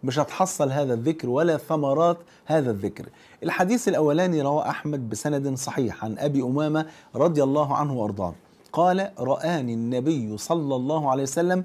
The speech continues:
وأنا أحرك شفتي فقال لي:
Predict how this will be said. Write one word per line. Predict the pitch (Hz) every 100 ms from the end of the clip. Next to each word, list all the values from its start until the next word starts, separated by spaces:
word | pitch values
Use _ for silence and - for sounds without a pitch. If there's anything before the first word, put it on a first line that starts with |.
| - - -
وأنا | 120 139 175 170 - 139
أحرك | - 170 170 156 160 170 170
شفتي | - 156 - 139 156 123 101
فقال | 101 - 135 175 175 147
لي: | 147 151 104